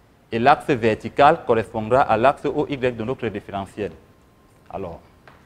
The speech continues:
la projection orthogonale de la force F sur l'axe du déplacement va nous donner la composante F X.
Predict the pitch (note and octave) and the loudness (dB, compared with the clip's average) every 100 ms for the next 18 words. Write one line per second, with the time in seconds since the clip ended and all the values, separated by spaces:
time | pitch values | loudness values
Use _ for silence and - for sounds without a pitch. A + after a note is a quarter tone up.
0 | _ _ _ _ _ _ - C#3 D#3+ F3+ | _ _ _ _ _ _ 0 2 4 2
1 | F3 G3 - A#3 - D3+ - D3 C#3+ E3 | 2 0 2 2 4 0 0 -4 2 4
2 | F#3 G#3 - _ _ _ _ _ _ _ | 4 2 -10 _ _ _ _ _ _ _
3 | _ - A#2 A#2+ - C#3 C3 G#2+ B2 D#3+ | _ -8 -2 -2 0 -4 -4 -8 -4 -4
4 | - F#3+ G3 - - _ _ _ _ _ | -2 -2 -2 -8 -20 _ _ _ _ _
5 | _ _ A#2+ A#2 A#2+ D#3+ - D#3+ B2+ G#2 | _ _ -4 0 2 2 0 -6 -6 -6
6 | G#2 G#2+ G#2 A2+ A2 C#3+ F3+ - - _ | -6 -6 -6 -4 0 -2 -2 -16 -20 _
7 | - G2 D#3+ E3 C3 B2+ D#3 G#3+ - - | -2 2 4 2 0 2 2 2 -2 -16
8 | - _ - A#2+ - C3 C3 C3+ D#3 F3+ | -20 _ -2 0 0 -2 -2 -2 2 0
9 | F#3+ F3+ F3 - _ _ _ F#3+ G3 - | 2 0 0 -14 _ _ _ -4 -4 -8
10 | C#3+ - | -8 -12